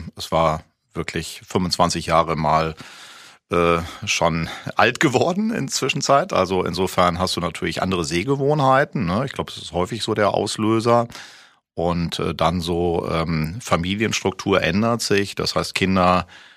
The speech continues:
sind groß geworden. Äh, das heißt, die Badewanne beispielsweise ist nicht mehr notwendig. Äh, und man, äh, wir haben also gesagt, "Na ja, lass uns den Raum anders nutzen", beispielsweise, ja. Und, äh,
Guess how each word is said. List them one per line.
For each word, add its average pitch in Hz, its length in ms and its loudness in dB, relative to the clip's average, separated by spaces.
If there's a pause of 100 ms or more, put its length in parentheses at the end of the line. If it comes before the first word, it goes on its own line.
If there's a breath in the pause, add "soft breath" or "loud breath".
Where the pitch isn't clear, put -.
sind 80 200 -6
groß 92 360 -2
geworden. 87 840 2
Äh, 82 300 -4
das - 220 -2
heißt, 85 240 -4
die - 60 -4
Badewanne 85 600 0
beispielsweise 85 680 0
ist - 180 -6
nicht - 180 -4
mehr 85 220 0
notwendig. 90 840 2 (640 loud breath)
Äh, 50 60 -6
und 87 400 -4
man, 85 400 0
äh, 82 340 -2 (120)
wir 87 100 -2
haben 85 160 -2
also 82 180 -2
gesagt, 80 540 0
"Na 90 160 2
ja, 85 60 0
lass 82 220 0
uns 90 120 -2
den 87 200 0
Raum 87 280 2
anders 92 420 0
nutzen", 113 640 2
beispielsweise, - 840 -4
ja. 98 240 0 (540 loud breath)
Und, 87 440 -2
äh, 90 220 -2